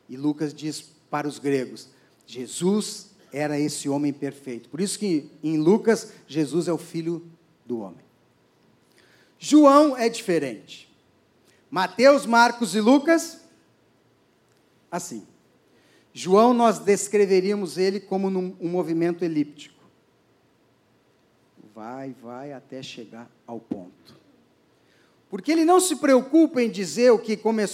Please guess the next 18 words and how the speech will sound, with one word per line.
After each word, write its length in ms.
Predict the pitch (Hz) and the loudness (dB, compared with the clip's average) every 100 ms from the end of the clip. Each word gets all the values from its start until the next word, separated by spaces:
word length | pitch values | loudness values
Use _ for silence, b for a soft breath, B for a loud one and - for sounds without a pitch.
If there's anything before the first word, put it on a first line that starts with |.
| - | -4
o 160 | 175 | -4
que 100 | 170 | -4
aconteceu 580 | 214 202 196 175 196 175 | -6 -6 -8 -4 0 4
antes, 460 | 214 233 226 208 160 | 4 4 0 -8 -10
o 80 | |
que 80 | 165 | -8
aconteceu 500 | 180 185 185 165 175 | -6 -6 -6 -6 -6
depois. 760 | 156 147 165 196 226 226 226 - _ _ _ _ _ _ _ b b b | -4 -2 4 6 8 6 0 -16 _ _ _ _ _ _ _ b b b
Ele 160 | 208 240 | 2 4
não 160 | 262 | 4
se 140 | 262 247 | 2 -2
preocupa 500 | 247 220 254 262 233 | 2 2 2 0 2
muito 300 | 233 247 226 | 2 0 -2
com 140 | 226 | 2
a 100 | 202 | 6
ordem 360 | 196 220 202 196 | 6 6 2 -4
dos 280 | 170 - | -4 -6
fatos, 580 | - 196 220 220 220 - | -2 0 0 -2 -12 -14